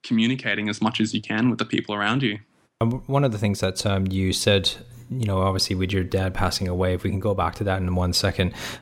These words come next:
Speaker 2: um,
Speaker 1: Mm.
Speaker 2: you know, that was, I imagine that was quite traumatic for you. And I think you talked a lot about,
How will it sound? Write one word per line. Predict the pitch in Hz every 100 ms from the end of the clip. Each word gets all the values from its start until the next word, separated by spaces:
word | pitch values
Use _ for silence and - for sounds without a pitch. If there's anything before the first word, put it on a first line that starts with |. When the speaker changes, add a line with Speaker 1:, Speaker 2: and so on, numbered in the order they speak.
| -
Speaker 2:
um, | 101 98 98
Speaker 1:
Mm. | - -
Speaker 2:
you | 120
know, | 110
that | 110 156
was, | 165 - -
I | 139
imagine | 170 214 139
that | 110
was | 95 98
quite | - 101
traumatic | - 107 95 98 101
for | -
you. | 95 95
And | 98
I | 98
think | 151 147
you | 123
talked | - - 98 -
a |
lot | 95 92
about, | 95 92 90